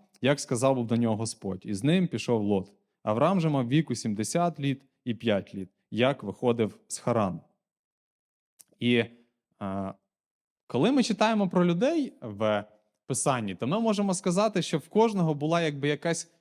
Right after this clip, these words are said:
місія або якесь служіння, та? Те, що він міг, мав би зробити. Наприклад,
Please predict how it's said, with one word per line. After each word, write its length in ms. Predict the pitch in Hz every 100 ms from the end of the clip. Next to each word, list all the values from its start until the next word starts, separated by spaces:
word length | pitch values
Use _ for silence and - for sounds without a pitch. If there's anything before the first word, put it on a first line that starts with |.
| -
місія 440 | 139 180 - 101
або 180 | 98 127
якесь 260 | 139 143 -
служіння, 500 | 151 143 156 120 92
та? 120 | 165
Те, 140 | -
що 140 | - 233
він 120 | 190
міг, 180 | 160 160
мав 200 | 147 139
би 100 | 131
зробити. 460 | 123 120 95 82 - _ _ _ -
Наприклад, 400 | 107 123 120